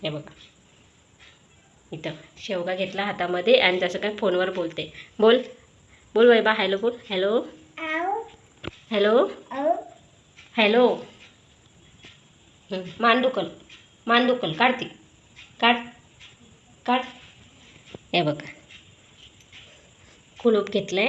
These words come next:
Speaker 1: आणि परत हातात अशी घेते इथं आणि मी जसं बंद करते ना फोन, तसं बंद करते आणि ठेवते. <laughs>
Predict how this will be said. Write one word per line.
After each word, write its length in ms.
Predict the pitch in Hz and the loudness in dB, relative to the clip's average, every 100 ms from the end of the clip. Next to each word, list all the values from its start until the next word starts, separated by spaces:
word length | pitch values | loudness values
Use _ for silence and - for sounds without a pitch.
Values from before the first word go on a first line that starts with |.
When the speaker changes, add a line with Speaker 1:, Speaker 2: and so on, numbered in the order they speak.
| - | 4
Speaker 1:
आणि 180 | 180 202 | 4 6
परत 320 | 202 226 226 | 6 4 4
हातात 400 | - 208 - - | 4 4 4 2
अशी 160 | 220 226 | 2 2
घेते 300 | 196 220 233 | 0 0 0
इथं 260 | 226 247 277 - - | 2 0 0 -4 -2
आणि 140 | 175 196 | 0 4
मी 120 | 214 | 4
जसं 260 | 208 214 214 | 2 2 2
बंद 200 | 214 214 | 2 2
करते 320 | 220 226 240 | 0 2 2
ना 100 | 226 | 2
फोन, 200 | 202 196 | -2 -4
तसं 220 | 196 190 190 | -4 -4 -4
बंद 220 | 190 185 | -4 -6
करते 380 | 185 180 - 277 - - | -10 -10 -8 -10 -12 -12
आणि 200 | 185 180 | -8 -8
ठेवते. 360 | 190 175 - - - _ _ _ _ _ _ _ - - _ - - _ _ _ - - _ _ _ _ _ _ - - - - - - _ _ _ - - | -6 -10 -12 -18 -20 _ _ _ _ _ _ _ -20 -20 _ -20 -20 _ _ _ -20 -20 _ _ _ _ _ _ -20 -20 -20 -20 -20 -20 _ _ _ -20 -20
<laughs> 40 | - | 2